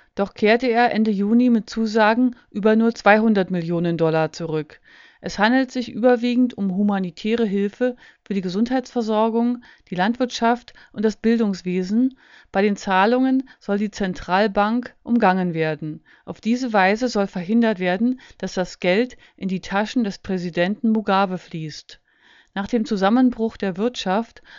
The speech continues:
und dem Ausbruch einer Cholera-Epidemie entschied sich Mugabe, die Opposition,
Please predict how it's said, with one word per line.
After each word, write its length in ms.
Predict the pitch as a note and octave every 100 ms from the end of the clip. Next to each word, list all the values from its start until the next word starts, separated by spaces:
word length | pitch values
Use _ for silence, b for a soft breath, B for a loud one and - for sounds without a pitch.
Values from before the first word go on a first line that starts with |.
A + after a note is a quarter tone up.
| B
und 100 | F#3+
dem 140 | F#3+ -
Ausbruch 680 | G3 A3+ - - A3+ A3+
einer 220 | - F#3+ F#3+
Cholera-Epidemie 1300 | - A#3 A#3+ F#3+ F3+ D#3+ E3+ F3 G3+ G3+ A3 C4 b b b _ -
entschied 420 | G3 - B3+ B3+
sich 180 | B3+ A#3
Mugabe, 640 | G3 F3 F3 F3+ A3 B3 B B
die 80 | -
Opposition, 1000 | F3+ - G3 F#3 - - G3+ G#3+ A#3+ D#4